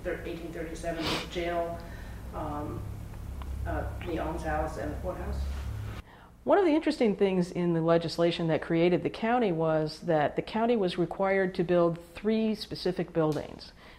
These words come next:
Speaker 2: It had to build a courthouse, it had to build a jail, and it also had to build an almshouse. So it's kind of interesting to think about what the social services were, uh, that those were the three required.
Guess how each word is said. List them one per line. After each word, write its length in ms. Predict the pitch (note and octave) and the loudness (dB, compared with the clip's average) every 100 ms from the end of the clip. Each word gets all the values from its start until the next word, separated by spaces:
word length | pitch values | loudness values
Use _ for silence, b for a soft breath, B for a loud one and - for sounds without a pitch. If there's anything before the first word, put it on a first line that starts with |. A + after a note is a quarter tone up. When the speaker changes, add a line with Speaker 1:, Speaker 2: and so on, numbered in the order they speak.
| - | -4
Speaker 2:
It 80 | E3 | -2
had 140 | D#3+ | 0
to 40 | |
build 160 | D#3+ D3+ | 2 2
a 40 | |
courthouse, 720 | - - F3 F3 D#3+ G3 - - B B B B | 2 4 6 6 4 2 -4 -12 B B B B
it 80 | F3+ | 0
had 120 | F#3 F#3+ | 2 4
to 40 | |
build 220 | F#3+ G#3 | 6 6
a 20 | |
jail, 680 | G3+ G3+ A3+ E3 D3+ G#3+ - B B B | 6 6 6 6 4 0 -6 B B B
and 120 | G3+ | -2
it 80 | A3 | 0
also 220 | B3 A#3+ | 2 2
had 60 | A#3 | 0
to 40 | A3 | 2
build 200 | A3+ A3+ | 4 6
an 100 | A3 | 4
almshouse. 800 | G#3+ A3+ - - - - - - - | 4 2 0 -2 -4 -6 -8 -10 -8
So 240 | - E3+ | 0 0
it's 80 | E3+ | 0
kind 180 | A3 G#3+ | 0 -2
of 140 | F#3 | -2
interesting 380 | F#3+ F#3+ F#3+ E3+ | -4 -4 -2 -2
to 80 | E3 | -2
think 240 | F3+ F3 | -2 -2
about 400 | E3 D#3+ D#3 - | 0 0 0 2
what 200 | E3+ - | 0 2
the 80 | E3+ | -2
social 360 | - E3 E3 | -2 -2 -2
services 520 | D#3+ F#3 F3+ F3 E3+ D3+ | -2 0 0 0 -2 -2
were, 480 | D#3 D#3+ D#3 D#3 B B B - | 0 2 2 0 B B B -10
uh, 160 | D3+ D3+ | -8 -4
that 180 | D#3+ | -2
those 240 | - E3+ E3 | 2 2 2
were 80 | D#3 | 0
the 100 | D#3 | -2
three 280 | - E3 | -2 -2
required. 720 | D3+ C#3 - D#3+ D#3+ A#2 D2 | -2 -4 -4 -2 0 0 -4